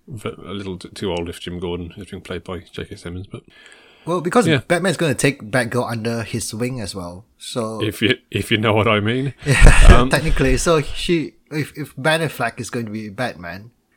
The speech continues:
Speaker 1: Hmm.
Speaker 2: I mean, I would imagine Batgirl to be at least significantly younger than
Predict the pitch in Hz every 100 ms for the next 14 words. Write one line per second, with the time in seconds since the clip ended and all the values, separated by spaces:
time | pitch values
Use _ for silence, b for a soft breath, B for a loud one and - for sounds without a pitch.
0 | - 107 98 95 80 - 120 123 123 -
1 | - 139 135 135 143 151 131 120 123 123
2 | - 110 107 123 131 - _ _ _ _
3 | - - 135 139 - 139 139 110 113 123
4 | 120 110 95 87